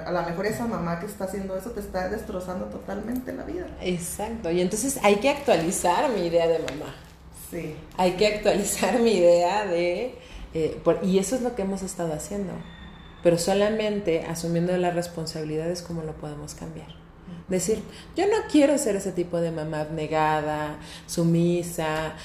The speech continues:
Speaker 2: eh, sacrificada. Yo quiero ser una mamá libre, quiero ser una mamá feliz".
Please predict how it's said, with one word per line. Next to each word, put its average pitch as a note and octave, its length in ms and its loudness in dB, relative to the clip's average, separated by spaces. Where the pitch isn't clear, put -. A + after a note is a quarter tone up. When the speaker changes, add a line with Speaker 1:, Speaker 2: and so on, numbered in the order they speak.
Speaker 2:
eh, E3 120 0
sacrificada. D#3+ 1080 0
Yo G3 240 2
quiero C#4+ 200 -2
ser C4+ 160 0
una D4+ 180 0
mamá F3 380 2
libre, E3 480 0
quiero F3+ 200 -4
ser G3 200 -6
una F#3+ 160 -2
mamá D#3+ 280 -4
feliz". D#3+ 680 -8